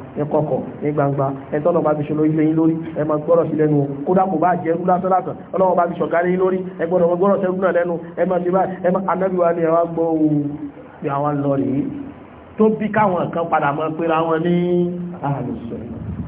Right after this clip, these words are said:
Ànábì ní, "إنه من يعش منكم فسيرى اختلافا كثيرا."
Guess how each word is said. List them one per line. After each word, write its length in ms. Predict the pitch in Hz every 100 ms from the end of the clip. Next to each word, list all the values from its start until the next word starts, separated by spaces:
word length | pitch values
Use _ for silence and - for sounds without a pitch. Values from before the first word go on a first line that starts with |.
| - - - - -
Ànábì 360 | - 180 185 196
ní, 140 | 170
"إنه 460 | 170 151 147 165 170 - - 135
من 200 | 139 135
يعش 500 | 135 175 185 - - - -
منكم 1000 | 139 160 175 190 185 196 202 208 247 330 - - - -
فسيرى 560 | - - - 120 123 123 120
اختلافا 1040 | 113 - - - 113 131 131 131 135 139 139 139 139
كثيرا." 540 | - - - - -